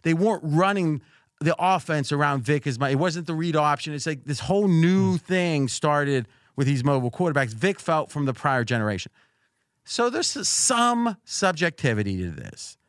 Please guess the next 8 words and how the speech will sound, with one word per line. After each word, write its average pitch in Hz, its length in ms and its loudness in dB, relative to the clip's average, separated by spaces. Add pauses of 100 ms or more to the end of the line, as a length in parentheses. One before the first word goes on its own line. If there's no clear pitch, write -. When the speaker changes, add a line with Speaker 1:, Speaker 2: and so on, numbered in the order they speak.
(1040)
Speaker 1:
But 135 280 2
when 135 160 2
you 135 80 4
have 160 400 0
the 127 120 0
three 160 400 0
great 165 360 -4
performances 139 1040 -2